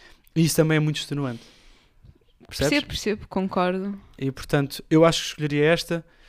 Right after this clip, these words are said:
Speaker 1: porque acho que o não sofrer é uma vida mais amarga.
Speaker 2: Uhum.
Speaker 1: Ou mais pálida.
Speaker 2: Ah, sim, ah, não existe grande margem para nada. O so-
Speaker 1: Porque nós, sem, não, não sofrendo, também não, não amamos, ou não, não, não,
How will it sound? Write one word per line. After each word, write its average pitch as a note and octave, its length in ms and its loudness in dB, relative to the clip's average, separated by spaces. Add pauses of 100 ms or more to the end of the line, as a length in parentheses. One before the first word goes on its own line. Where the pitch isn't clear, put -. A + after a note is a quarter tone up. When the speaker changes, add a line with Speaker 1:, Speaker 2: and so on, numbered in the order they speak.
(140)
Speaker 1:
porque D#3 220 -4
acho D#3 160 0
que D#3 60 -4
o D3+ 40 0
não D3+ 140 -2
sofrer D3 500 -2 (240)
é C#3 120 -2
uma C#3 160 0
vida C#3 220 -2
mais C3+ 240 -2
amarga. A2+ 320 -2
Speaker 2:
Uhum. A3 220 -4 (960)
Speaker 1:
Ou B2 140 -4
mais B2 300 -6
pálida. A2+ 480 -4 (360)
Speaker 2:
Ah, G#3 200 -4
sim, A3+ 400 -6 (160)
ah, F#3+ 300 -6
não G3+ 100 -2
existe G3+ 260 -4
grande G#3 300 -4
margem G3 560 -2
para - 200 -4
nada. F3+ 540 -6
O G3+ 80 -8
so- - 240 -16 (340)
Speaker 1:
Porque - 140 -2
nós, C#3+ 240 2
sem, D3 220 2 (100)
não, D3+ 160 4
não D#3 200 4
sofrendo, D3+ 360 0
também C3 260 -2
não, B2+ 280 -4
não B2 180 -4
amamos, B2 400 -2
ou A2 100 -8
não, G#2+ 220 -10
não, A#2 180 -8
não, A2+ 300 -10